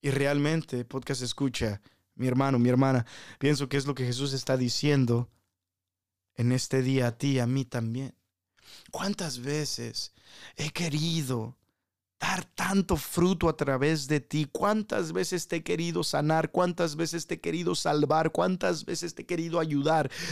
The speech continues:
¿Cuántas veces te he estado llamando una y otra vez al confesionario? ¿Cuántas veces te he estra-, te he estado llamando una y otra vez a la Santa Misa? ¿Cuántas veces te he estado llamando en oración,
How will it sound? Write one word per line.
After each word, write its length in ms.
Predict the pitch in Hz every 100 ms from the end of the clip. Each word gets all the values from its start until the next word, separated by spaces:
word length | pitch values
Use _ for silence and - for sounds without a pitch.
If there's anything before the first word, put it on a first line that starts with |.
| 135 -
¿Cuántas 880 | - 190 190 202 170 185 170 131 131
veces 540 | 139 202 196 175 -
te 80 | -
he 20 |
estado 380 | 160 - 175 180
llamando 680 | 175 160 151 170 185 175 156
una 420 | 160 214 196 175
y 140 | 160 165
otra 360 | 202 208 160
vez 340 | 147 185 196 -
al 140 | 160
confesionario? 1080 | 165 151 151 165 - 151 160 185 185 160 156
¿Cuántas 580 | - 208 208 190 170 143
veces 320 | 175 180 175
te 80 | -
he 40 |
estra-, 460 | 180 - - 180 190
te 120 | -
he 20 |
estado 300 | 196 - 196
llamando 480 | 185 160 185 196 185 - 208 165
una 480 | 202 269 254 240 208
y 220 | 160 240
otra 400 | 269 - - 196
vez 420 | 170 269 226 -
a 100 | 214
la 160 | 202 180
Santa 720 | 165 - 233 262 269 - 214
Misa? 640 | 170 190 285 240 - 143 117 160 175 -
¿Cuántas 600 | - 247 262 254 233 214
veces 320 | 196 220 190 -
te 80 |
he 20 | 196
estado 280 | - -
llamando 500 | - - 175 196 196
en 80 | 175
oración, 640 | 160 156 151 - - 175